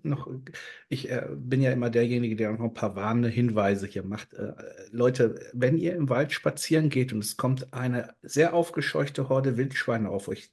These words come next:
zu, macht kein Ritual, sondern steigt auf einen scheiß Baum. Ja, äh, das dann auf dem Baum könnte dann das Ritual <laughs> vielleicht machen, aber Safety first.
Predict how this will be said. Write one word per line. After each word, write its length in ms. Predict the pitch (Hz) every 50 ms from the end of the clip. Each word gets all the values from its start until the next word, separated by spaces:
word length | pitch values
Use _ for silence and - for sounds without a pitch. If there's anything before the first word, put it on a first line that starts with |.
| _ _
zu, 340 | _ - - - 104 98 - -
macht 340 | 120 131 131 131 - - _
kein 320 | - - - 143 143 143
Ritual, 580 | 131 131 127 131 - 143 - 98 110 139 156 156
sondern 300 | - 139 127 135 127 127
steigt 340 | 131 - - 113 120 - -
auf 160 | - - -
einen 80 | 131
scheiß 380 | 123 - - 110 113 113 - -
Baum. 340 | _ 110 104 98 85 - - - - - - - - - - - - - -
Ja, 480 | - 123 131 147 156 - - - 110 110
äh, 40 | -
das 400 | 160 151 135 - - - - - _ _ _ _ _ _ _ _ _ _ _
dann 320 | 135 143 170 165 165 - - - - -
auf 160 | - 160 156
dem 120 | - 151
Baum 300 | 131 143 151 170 175 175
könnte 280 | - - 151 135 - 135
dann 180 | 120 - - 123
das 200 | 120 - - -
Ritual 420 | - 151 139 127 107 110 131 151
<laughs> 40 | 151
vielleicht 340 | 139 123 120 120 143 170 -
machen, 260 | 127 139 143 - 139
aber 420 | 127 135 - 139 139 151 151 156 156
Safety 460 | - - - 156 - - - - 143
first. 500 | 147 - 120 95 - 104 - - -